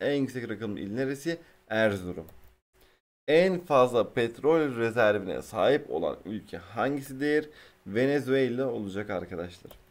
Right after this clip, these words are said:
Dünyada mayınları temizlemek için imzalanan sözleşme hangisidir?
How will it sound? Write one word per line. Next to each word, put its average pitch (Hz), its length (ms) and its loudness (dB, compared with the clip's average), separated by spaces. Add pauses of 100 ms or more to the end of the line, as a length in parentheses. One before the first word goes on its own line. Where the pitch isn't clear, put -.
(1600)
Dünyada 165 440 4
mayınları 160 460 2
temizlemek 147 480 -4
için 135 320 -10
imzalanan 101 680 -2
sözleşme 90 600 -6
hangisidir? 131 760 -2